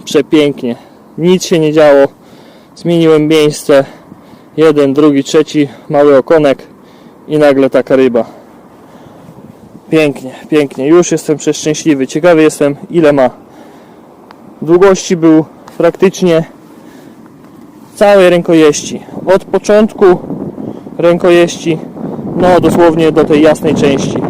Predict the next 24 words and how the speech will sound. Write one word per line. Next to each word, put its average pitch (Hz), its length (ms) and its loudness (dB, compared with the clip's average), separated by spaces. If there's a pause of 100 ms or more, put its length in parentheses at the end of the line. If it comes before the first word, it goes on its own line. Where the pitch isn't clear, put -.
(220)
nie 139 100 -2
licząc 135 340 -4
tej 127 220 -2
ciemnej. 127 420 -2 (1700)
Dobra, 160 360 2 (200)
miejmy 180 240 2
nadzieję, 160 420 2
że 147 160 0
jeszcze 180 360 0
coś 165 160 -4
się - 180 -2
wydarzy. 151 480 0 (200)
Na 160 140 2
razie 151 240 2
jest 147 240 2 (840)
pięknie. 147 460 -2 (3500)
No, 156 240 -2 (220)
teraz 160 300 0
dzieciaczek, 151 580 -2 (360)
okonek 143 320 -4
dzieciaczek, 139 580 -4 (800)
ale 170 240 2
też 170 220 2
cieszy. - 360 -4